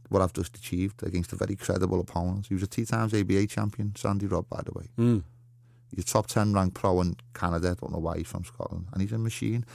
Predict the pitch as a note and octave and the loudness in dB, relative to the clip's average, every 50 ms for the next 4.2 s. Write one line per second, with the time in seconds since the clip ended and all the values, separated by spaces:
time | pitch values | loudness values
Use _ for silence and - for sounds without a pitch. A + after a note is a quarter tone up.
0 | - - - G#2+ B2+ C3+ - - B2+ C3 B2 - - A#2+ A2+ - - - - G2 | -12 -4 0 2 2 4 4 4 4 6 6 4 4 2 4 2 2 2 4 4
1 | G#2 A2 G2 - - F#2+ F#2 F2 - - - G2 F#2+ F#2+ G2+ G2 G#2 G#2 G2+ F#2+ | 6 4 4 4 2 2 2 2 0 -2 0 2 2 2 2 4 4 4 4 4
2 | E2 - - - - - - - _ _ _ _ _ _ _ _ _ _ _ _ | 2 0 -6 -20 -20 -20 -20 -20 _ _ _ _ _ _ _ _ _ _ _ _
3 | _ _ _ _ _ _ _ _ _ _ - F2+ F2 - - - - - F2 F2+ | _ _ _ _ _ _ _ _ _ _ -2 -2 -2 -2 -4 -6 -2 0 2 2
4 | G2 G2+ F2+ - | 2 0 -2 -4